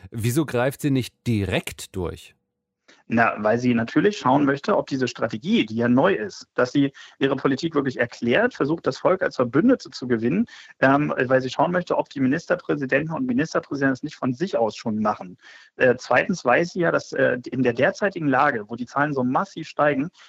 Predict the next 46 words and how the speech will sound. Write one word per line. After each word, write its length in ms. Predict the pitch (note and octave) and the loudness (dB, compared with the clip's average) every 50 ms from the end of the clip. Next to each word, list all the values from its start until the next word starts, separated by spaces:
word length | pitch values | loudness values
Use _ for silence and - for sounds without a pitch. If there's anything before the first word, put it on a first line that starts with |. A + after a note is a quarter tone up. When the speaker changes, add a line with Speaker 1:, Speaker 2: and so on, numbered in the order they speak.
| _ _ _ | _ _ _
Speaker 2:
die 80 | - B2 | -2 0
Macht 240 | B2 D3+ D#3+ - - | 0 0 0 -2 -10
des 100 | B2 - | -12 -2
Faktischen 420 | - E3 - - - - - - | -2 -2 0 0 -4 -6 -4 0
auf 200 | - C3+ C3+ - | 0 0 0 2
ihrer 240 | - C#3+ C3 B2 A#2 | 0 2 2 2 2
Seite 340 | G#2 A#2+ F3+ A#3 - - A2+ | 2 2 0 0 0 -2 -6
ist. 300 | F2 F2+ F#2 - - _ | -6 -6 -12 -14 -14 _
Ja, 160 | C3+ A#2+ D3 | -2 0 0
also 280 | F3 D3 C#3 C3 C3 B2 | 2 0 0 0 0 0
wir 120 | B2+ A#2 | 0 0
werden 240 | A#2+ A#2+ C3+ E3 E3 - _ - _ _ _ | 2 2 2 0 -2 -10 _ -20 _ _ _
ja 80 | C#3+ C3 | 0 0
ganz 160 | C#3 C3+ C3 | 2 2 2
andere 200 | C3 C3+ C#3+ C3+ | 2 0 2 0
Diskussionen 460 | C3 B2+ - C3 A#2+ D#3 G#3 B3 A#3 | -2 -2 -2 -2 -2 0 2 2 0
schon 260 | F3+ - C#3 C3 C3+ | 0 0 -4 -4 -2
in 140 | C3 B2+ C3 | -2 -4 -4
einer 260 | - B2+ C3 B2+ A#2+ | -4 -2 0 0 0
Woche 200 | C3 C#3+ - D3 | 0 0 0 0
wahrscheinlich 380 | B2+ A#2+ - C3+ B2+ B2 A#2 - | -2 -2 -2 -4 -6 -6 -6 -10
führen. 400 | - - F3 E3+ D3+ F3 G#3 A#3 - - - - - _ _ | -14 -4 -2 0 0 0 -2 -6 -8 -16 -20 -20 -20 _ _
Und 440 | - E3+ G3 A#3 C#4 C4+ - - - | 2 4 4 4 4 2 0 -4 -6
natürlich 500 | C#3 C3+ C#3+ C#3+ - - D#3+ F#3+ G3+ - | -2 -2 -2 -2 -2 -4 -2 -2 -2 0
möchte 260 | D3 D3+ - - D3+ | -2 -2 -2 -2 -6
sie 100 | C#3 C3+ | -4 -2
nicht, 360 | B2 C#3 F#3 A#3+ B3 - - | -2 -2 -2 -4 -8 -6 -2
äh, 100 | C#3 C3+ | -2 -2
den 180 | C3+ C#3+ D3 D#3 | 0 0 -2 0
Leuten 280 | E3+ D3+ E3 - - D3 | 0 0 0 0 -4 -6
unnötig 480 | - E3+ F#3+ G3+ G3+ G3 - - - | -4 -2 0 2 0 0 -2 -6 -12
Munition 600 | E3 D3+ D3 C#3+ B2+ - - - F#3+ A#3 A3+ F#3 | -8 -4 -4 -4 -4 -6 -6 -4 -2 0 0 0
geben, 300 | C3+ A#2+ B2 C3+ F3+ G#3 - - - _ _ _ | 0 0 -2 -2 -2 -8 -12 -16 -20 _ _ _
die 60 | C3+ | 0
sagen, 220 | B2 C#3 D3+ F#3 E3 | 2 2 2 2 0
der 120 | C#3+ B2 | -2 0
Bund 280 | B2 C#3 E3+ F#3+ - - | 0 0 -2 -2 -4 -8
regiert 280 | D3 C#3 C3+ C3 B2+ - _ | -8 -4 -4 -4 -4 -4 _
eh 160 | - G#2+ C3 | -6 -6 -6
schon 320 | - - - C#3 C3 B2 A2+ | -6 -4 -2 -2 0 0 0
rein, 400 | G#2+ G#2+ A2 A2+ - - G2+ - | 0 0 0 0 0 -2 -4 -6
oder 320 | - C3 D3+ F#3 G#3+ G3+ | -4 -4 0 0 0 0
die 80 | F3 E3 | -2 -2
Leute, 320 | C#3+ C#3 D3+ D#3 - D3 | 0 0 0 0 -2 -4
die 80 | C3+ C3 | -4 0
sagen, 220 | C3 B2+ C#3+ D3 | 2 2 2 0